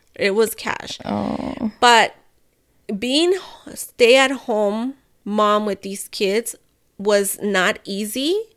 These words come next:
Speaker 2: Mm-hmm.
Speaker 1: but it was not something that I was willing to give up.
Speaker 2: Right.
Speaker 1: So I made it work, you know. For a long, long time, I was like, "I, I wanna be home with my kids," but it was very, very, very hard. It's not easy.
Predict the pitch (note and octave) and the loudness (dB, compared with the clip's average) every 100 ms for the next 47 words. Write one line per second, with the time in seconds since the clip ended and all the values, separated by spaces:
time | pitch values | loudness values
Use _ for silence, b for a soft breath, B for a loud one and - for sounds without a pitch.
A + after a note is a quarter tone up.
0 | - G#3 G3+ - - G#3 G3+ - A#3+ A3 | -8 -4 -2 -4 -6 -8 -10 -4 2 4
1 | A3 G#3+ G#3 G#3+ G3+ G3 - G#3+ G#3 - | 4 4 0 0 0 0 -2 -2 -2 -2
2 | G#3 G3+ F#3 F3+ F3+ F3 F3+ E3 D#3+ F3+ | -2 0 0 0 0 -2 -4 -4 -4 -8
3 | F3+ A#2 D#2+ - - _ _ _ F#3+ F#3 | -8 -8 -8 -12 -14 _ _ _ -4 -2
4 | F3 - _ - - G#3+ G3+ G3+ F#3+ F#3+ | -2 -6 _ -12 0 4 4 2 0 0
5 | A3 D#4+ - - - _ - G3 E3+ F3 | -2 -2 -6 -14 -20 _ -6 -2 -2 -4
6 | A3 - G3+ - G3 G3 F#3+ G3 A3 A#3 | -6 -2 -2 0 0 2 4 6 8 6
7 | A#3 A3 G#3 G3+ - A3 G3 E3+ F3+ G3 | 4 2 0 -4 -4 -2 -2 -2 -4 -4
8 | F3 F3 D#3 - - _ _ _ _ _ | -6 -8 -8 -12 -20 _ _ _ _ _
9 | _ _ - F#3+ F3+ F#3 F#3 F#3 G3 G3+ | _ _ -10 -6 -4 0 0 0 -2 -4
10 | G#3+ G#3 G3 G3 G3+ G3 - F3+ F#3 - | -6 -4 -4 -2 -4 -6 -6 -4 -6 -6
11 | F3+ F3+ F3 - _ - F3+ F3 F3+ F3+ | -6 -4 -6 -10 _ -8 -4 0 0 -2
12 | E3+ E3 E3 F3 E3+ D#3+ D3+ E3+ - C#3 | -4 -4 -6 -8 -6 -4 -4 -6 -6 -6
13 | C3+ - - F3 - F3+ F3+ - G3 F3+ | -6 -8 -8 -8 -6 -4 -6 -8 -10 -8
14 | G3 G3+ A3 | -6 -6 -8